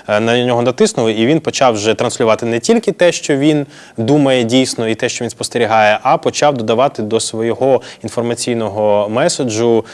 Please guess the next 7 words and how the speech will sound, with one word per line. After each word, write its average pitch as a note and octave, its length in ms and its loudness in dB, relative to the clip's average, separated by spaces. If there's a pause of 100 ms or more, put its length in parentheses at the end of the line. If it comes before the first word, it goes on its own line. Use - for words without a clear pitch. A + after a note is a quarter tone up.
(160)
е, G#2 240 2
частину C3 440 -2
пропаганди B2 580 0
тієї B2+ 280 -2
чи A2+ 160 -8
іншої A2 280 -8
сторони. F#2+ 380 -12